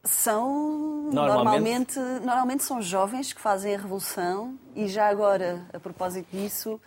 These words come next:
Speaker 1: não só jovens, como são as pessoas que normalmente estão nas franjas do poder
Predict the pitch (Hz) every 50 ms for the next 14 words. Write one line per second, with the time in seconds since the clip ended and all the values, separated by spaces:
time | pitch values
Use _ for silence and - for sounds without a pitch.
0 | - - - - - - 233 254 247 - - 233 220 220 180 175 196 190 220 226
1 | 233 254 269 285 269 - - - - 240 240 240 - - 247 240 240 240 233 -
2 | - - - - 233 233 233 240 240 240 240 - - - - 233 220 220 220 214
3 | 214 208 214 214 208 - - - 220 220 214 214 208 - - - - 226 233 240
4 | 240 233 202 190 185 170 170 175 - - - _ - - - - _ - - -
5 | _ _ _ _ - 180 185 240 208 - - 220 185 196 208 202 196 196